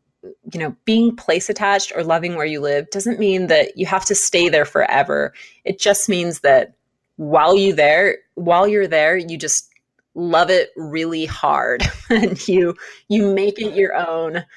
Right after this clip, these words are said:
Um, and you just live it up <laughs> for the time that you're there. And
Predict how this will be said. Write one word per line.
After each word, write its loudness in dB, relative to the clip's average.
Um, -4
and -6
you -2
just -2
live 4
it 4
up 2
<laughs> -6
for 2
the 2
time 0
that 2
you're 4
there. 4
And -4